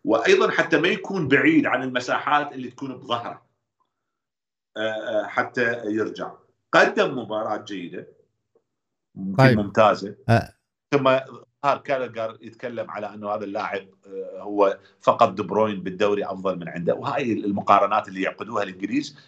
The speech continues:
Speaker 1: للاعبين لم يقدموا مواسم من الجودة. أنت تريد تقدم، تقارن لاعب عنده جودة عالية. يعني أتذكر، أتذكر تصريح إريكسن مدرب منتخب إنجلترا، أو، أو سؤال الصحفي الإنجليزي، الحقيقة مو، مو، مو تصريح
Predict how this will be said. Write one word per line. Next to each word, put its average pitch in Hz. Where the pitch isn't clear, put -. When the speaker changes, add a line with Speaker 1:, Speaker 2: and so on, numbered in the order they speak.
Speaker 1:
للاعبين 110
لم 123
يقدموا 117
مواسم 113
من 98
الجودة. 85
أنت -
تريد 117
تقدم، 107
تقارن 110
لاعب 101
عنده 104
جودة 98
عالية. 123
يعني 101
أتذكر، 107
أتذكر 117
تصريح 143
إريكسن 165
مدرب 104
منتخب 101
إنجلترا، 110
أو، 107
أو 117
سؤال 143
الصحفي 165
الإنجليزي، 117
الحقيقة -
مو، 185
مو، 185
مو 160
تصريح 175